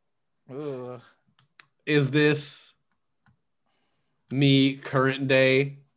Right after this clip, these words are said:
Speaker 2: or me as a younger Falcon?
Speaker 1: Why don't you do both?
Speaker 2: <sighs> Well, Tekkadan is only kids, except for, like, the mechanic,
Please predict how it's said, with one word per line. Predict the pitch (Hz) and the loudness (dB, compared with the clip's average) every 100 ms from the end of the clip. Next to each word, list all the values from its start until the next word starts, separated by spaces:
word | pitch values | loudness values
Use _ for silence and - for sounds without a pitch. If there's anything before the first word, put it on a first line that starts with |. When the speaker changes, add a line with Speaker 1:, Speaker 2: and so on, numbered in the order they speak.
| _ _ _ _ _ _ _ _ _ _ _ | _ _ _ _ _ _ _ _ _ _ _
Speaker 2:
or | 143 127 | -2 0
me | 127 131 127 120 | 0 0 0 0
as | 120 131 | -2 -2
a | |
younger | 120 117 120 113 107 | -2 -2 -2 -4 -6
Falcon? | 107 101 95 95 90 95 - _ _ | -6 -6 -6 -10 -16 -18 -20 _ _
Speaker 1:
Why | - 151 | -18 -16
don't | 160 | -14
you | 156 | -14
do | 147 | -10
both? | 185 143 _ _ _ _ _ _ _ _ _ _ _ _ _ | -10 -12 _ _ _ _ _ _ _ _ _ _ _ _ _
Speaker 2:
<sighs> | - - - - - - - _ _ _ _ | -12 -10 -10 -12 -16 -18 -20 _ _ _ _
Well, | 170 170 151 - - | -2 -2 -6 -16 -8
Tekkadan | 151 160 160 156 147 | 0 2 4 4 4
is | 139 | 2
only | 135 120 | 0 -2
kids, | 117 131 104 117 | -2 -2 -2 -8
except | 117 120 - | -6 -6 -4
for, | 127 | -2
like, | 113 113 117 | 0 0 -2
the | 127 | -4
mechanic, | 117 113 120 113 113 - - | -4 -2 -2 -2 -4 -10 -20